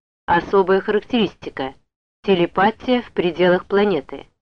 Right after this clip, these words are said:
Культура ранней стали, ориентирована на техническое развитие.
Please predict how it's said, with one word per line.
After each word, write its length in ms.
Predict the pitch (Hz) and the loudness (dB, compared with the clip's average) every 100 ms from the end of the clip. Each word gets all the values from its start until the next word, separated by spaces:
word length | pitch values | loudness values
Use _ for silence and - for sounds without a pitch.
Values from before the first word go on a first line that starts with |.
| _ _ _ _ _ _ | _ _ _ _ _ _
Культура 720 | - 226 214 269 285 294 294 - | 4 4 4 4 6 6 2 2
ранней 600 | 190 196 220 233 254 262 | 0 2 2 2 0 -2
стали, 720 | - - 180 160 147 156 165 _ _ _ - | -6 -2 2 2 2 -4 -6 _ _ _ -4
ориентирована 880 | 190 185 180 - 190 190 202 233 254 | 0 2 0 0 0 2 0 0 -2
на 140 | 208 | -4
техническое 720 | 185 180 - 170 - - 208 | -2 -4 -6 -8 -8 -2 2
развитие. 680 | 220 226 160 135 - 131 - | 2 2 -2 -10 -10 -12 -12